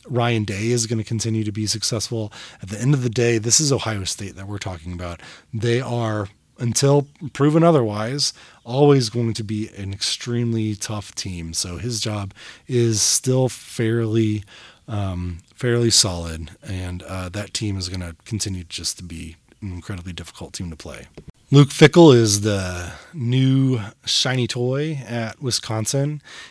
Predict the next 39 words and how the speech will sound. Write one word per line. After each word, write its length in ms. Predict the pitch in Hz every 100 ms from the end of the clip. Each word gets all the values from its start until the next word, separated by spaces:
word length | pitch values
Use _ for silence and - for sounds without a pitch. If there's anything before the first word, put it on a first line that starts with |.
| _
He 140 | 139
had 200 | 127 127
a 80 | 107
great 500 | 98 107 107 117 143
three 220 | - 127
seasons 460 | 110 117 104 110 104
at 160 | 104
Cincinnati, 720 | - 117 - 104 98 110 120 120 - - - _
and 420 | 131 127 127 123
the 140 | 120 113
real 340 | 110 135 147
question 560 | 135 - 127 - 123 110
for 220 | - 113
Wisconsin 840 | 107 104 - 110 110 - 101 98
with 160 | 90 90
Fickell 360 | - 104 104
coming 260 | 95 104 98
on 140 | 95
board 400 | 95 107 104 98 98
is, 360 | 95 90 87 - - - -
are 280 | 107 120 131
they 220 | 127 123
going 280 | 117 123 123
to 120 | 113
maintain 420 | 107 107 101 110 110
that 160 | 101
identity 540 | 95 95 92 98 95 92
that 160 | 87 90
they've 160 | 92
had 360 | - 95 90 90
over 180 | 90 92
the 120 | 87
last 260 | 87 82 -
several 220 | 98 92
decades 380 | 92 - 98 87
of 140 | 85
being 280 | 95 90 82
a 40 |
real 380 | 80 95 90 85